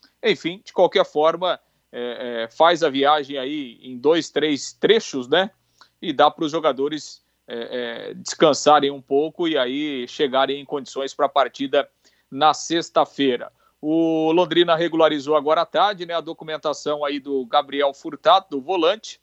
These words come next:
e também do Ricardo Luz, os dois últimos reforços que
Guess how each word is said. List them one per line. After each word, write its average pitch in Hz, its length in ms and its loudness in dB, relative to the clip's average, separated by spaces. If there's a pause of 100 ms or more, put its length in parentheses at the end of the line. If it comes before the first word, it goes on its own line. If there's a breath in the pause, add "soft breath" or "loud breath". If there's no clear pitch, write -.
e 151 80 -8
também 147 300 0
do 156 100 -2
Ricardo 147 460 0
Luz, 226 300 -4
os 147 120 -6
dois 156 280 2
últimos 151 540 -2 (300)
reforços 151 760 4
que 147 340 -2